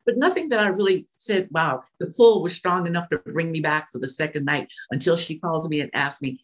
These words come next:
and I couldn't think of a good enough lie. And she knew me well enough to, to have known if I was really lying. So I go the second night. And the second night, I'm reading that book again, 'cause I'd re-, already read the book that week and did not find the secret.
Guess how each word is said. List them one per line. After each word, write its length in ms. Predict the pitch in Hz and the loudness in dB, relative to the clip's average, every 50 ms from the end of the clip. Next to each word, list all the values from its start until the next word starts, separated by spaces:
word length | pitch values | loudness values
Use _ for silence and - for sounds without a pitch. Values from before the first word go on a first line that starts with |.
| _ - | _ -4
and 100 | 123 127 | -2 -2
I 60 | 135 | -2
couldn't 280 | 131 - 160 - 156 151 | 0 0 0 0 0 0
think 180 | 156 147 143 | -2 -2 -2
of 80 | 147 120 | -2 -4
a 60 | 131 | -4
good 160 | 123 139 147 | -4 -4 -2
enough 260 | 139 139 139 139 - 120 | -2 -2 -4 -4 -4 -4
lie. 300 | 135 135 139 139 117 - - - - | -2 0 0 -2 -2 -6 -12 -8 -4
And 80 | 151 160 | -4 -2
she 120 | - 202 | 2 2
knew 140 | 214 247 262 | 4 4 4
me 80 | 233 208 | 4 4
well 220 | 175 180 175 175 | 4 4 4 4
enough 260 | 165 147 143 147 143 - | 2 2 0 -2 -4 -6
to, 180 | - 139 123 - - | -8 -8 -8 -6 -6
to 80 | - | -6
have 120 | 139 127 131 | -4 -2 0
known 200 | 147 151 147 139 | 0 2 0 0
if 100 | 135 131 | -2 -2
I 60 | 123 | -4
was 180 | 120 113 107 131 | -4 -4 -4 -4
really 180 | 131 131 127 | -2 0 0
lying. 420 | 120 113 113 113 110 120 123 117 - _ _ _ _ _ _ _ _ _ _ _ _ _ _ _ _ _ _ _ _ | 0 0 0 0 -2 -2 -4 -6 -8 _ _ _ _ _ _ _ _ _ _ _ _ _ _ _ _ _ _ _ _
So 140 | - - 131 | -6 -2 -2
I 80 | 131 | 0
go 180 | 123 123 135 143 | 0 0 -2 -2
the 80 | 139 139 | -4 -6
second 400 | - - 139 143 - 143 139 135 | -8 -8 -10 -10 -8 -8 -6 -4
night. 280 | 135 127 113 104 - _ _ _ _ _ _ - | -4 -4 -6 -6 -10 _ _ _ _ _ _ -4
And 100 | - 127 | -2 0
the 60 | 123 | 0
second 400 | 123 - - 170 175 - 254 233 | 2 2 0 0 2 4 4 4
night, 260 | 170 131 139 - - - | 4 4 2 0 -2 -2
I'm 160 | 123 123 117 | -2 -2 2
reading 340 | 127 143 156 - 185 196 185 | 2 4 4 4 2 2 0
that 200 | 127 - - - | -2 -2 -4 -2
book 180 | 165 170 170 190 | -4 -4 -2 -4
again, 420 | 180 160 - 123 113 101 - - _ _ _ _ _ _ _ _ _ _ _ - | -4 -2 -2 -2 -2 -2 -4 -8 _ _ _ _ _ _ _ _ _ _ _ -6
'cause 120 | - 127 | 0 2
I'd 140 | 156 151 165 | 2 2 4
re-, 120 | 170 196 | 4 4
already 320 | - - - 185 180 180 170 | 4 4 2 2 2 2 2
read 220 | 165 165 160 160 | 0 0 -2 -2
the 40 | 143 | -4
book 220 | - 143 139 - | -6 -6 -6 -6
that 200 | - 139 131 - | -6 -10 -8 -4
week 240 | - 135 135 131 - - | -2 -2 -2 -2 -4 -4
and 260 | - 127 120 131 - - | -2 -2 -2 -2 -4 -2
did 200 | - 156 - - | -2 -2 0 2
not 220 | 170 - - - | 0 0 0 0
find 220 | - 160 160 160 | 2 2 4 4
the 80 | 143 156 | 2 0
secret. 460 | 151 - 233 247 240 - - - - | 0 -2 -4 -4 -2 -4 -6 -6 -8